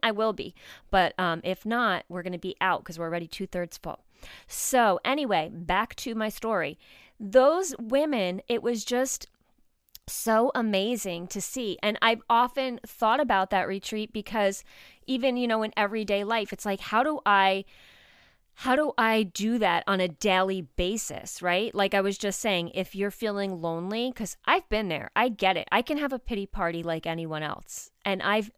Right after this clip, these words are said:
definitely been there and be like, "Woe is me." You know, you see on Facebook, two people went out for coffee and you weren't included, or so-and-so, you know, made a meal for somebody. "Well, what about me? I was sick. Nobody made me a meal." You know, you can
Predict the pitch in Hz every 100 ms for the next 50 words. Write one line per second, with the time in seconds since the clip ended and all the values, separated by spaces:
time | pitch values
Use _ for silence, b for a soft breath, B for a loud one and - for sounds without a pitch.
0 | - - 226 226 - 143 196 170 185 165
1 | 151 160 185 175 170 - 208 240 277 285
2 | 240 240 233 233 233 233 B B B 220
3 | 208 202 196 180 196 214 226 220 220 -
4 | 220 214 - 208 233 220 233 220 226 -
5 | 233 - 220 214 - 226 190 180 226 233
6 | 233 233 - 220 208 202 202 202 202 202
7 | B B B 202 196 185 B B - 214
8 | 233 247 - 240 226 220 226 220 190 185
9 | 233 233 220 226 233 233 - 226 214 220
10 | 226 240 302 330 370 349 349 403 330 381
11 | 381 370 349 320 320 381 339 359 339 381
12 | 403 339 240 - 233 202 208 240 - 294